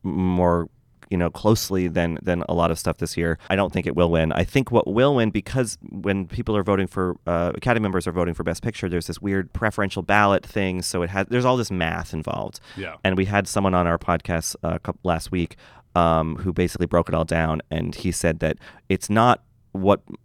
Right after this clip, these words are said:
Speaker 1: people vote for number one, it's actually what m-, people are gonna vote for, like, four or five on their ballots.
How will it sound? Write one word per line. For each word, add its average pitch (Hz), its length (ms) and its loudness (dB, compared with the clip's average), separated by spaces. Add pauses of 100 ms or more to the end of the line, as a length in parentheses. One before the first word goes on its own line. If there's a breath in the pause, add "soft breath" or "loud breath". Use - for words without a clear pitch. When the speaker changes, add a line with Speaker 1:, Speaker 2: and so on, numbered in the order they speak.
Speaker 1:
people 98 260 -4
vote 90 220 2
for - 160 -4
number 85 200 2
one, 90 560 0
it's 90 220 0
actually 90 280 -2
what 85 200 0
m-, 85 180 -6
people 92 220 -2
are 85 60 0
gonna 82 140 -2
vote 80 180 -2
for, 82 120 -4
like, 80 160 -2
four 90 240 -2
or 82 40 -2
five 82 420 0
on 110 160 -2
their 107 80 0
ballots. 113 480 -2